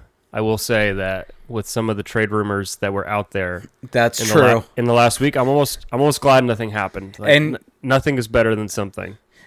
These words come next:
Speaker 2: Don't worry, we will, we will get there, folks. But we have a lot to, to talk about, uh, on this episode.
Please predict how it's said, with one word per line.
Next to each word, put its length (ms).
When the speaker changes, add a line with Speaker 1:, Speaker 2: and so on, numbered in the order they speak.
Speaker 2:
Don't 220
worry, 300
we 200
will, 280
we 160
will 140
get 200
there, 240
folks. 340
But 380
we 120
have 100
a 40
lot 220
to, 220
to 160
talk 240
about, 440
uh, 400
on 180
this 140
episode. 540